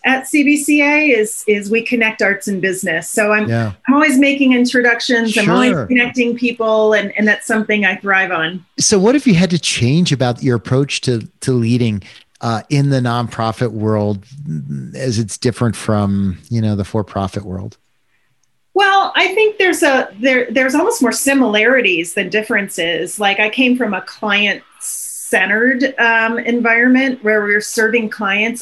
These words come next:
Speaker 1: I still feel like our members are clients and I'm serving them and bringing that service to, to the table. You know, the, the difference I think is, is, um, you know, how, how we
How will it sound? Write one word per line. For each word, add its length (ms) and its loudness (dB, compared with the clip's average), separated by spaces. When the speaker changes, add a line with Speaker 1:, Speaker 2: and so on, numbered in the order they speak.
Speaker 1:
I 120 0
still 420 -2
feel 240 -2
like 220 -2
our 120 0
members 480 -2
are 100 -2
clients 520 -4
and 100 -4
I'm 140 -2
serving 480 -4
them 220 0
and 140 -4
bringing 380 -4
that 220 -4
service 640 -4
to, 280 -4
to 140 2
the 100 -2
table. 640 -2
You 160 0
know, 140 0
the, 280 0
the 160 0
difference 540 -2
I 100 -2
think 380 -4
is, 340 -2
is, 400 -4
um, 520 -2
you 120 2
know, 120 0
how, 760 2
how 440 0
we 600 -2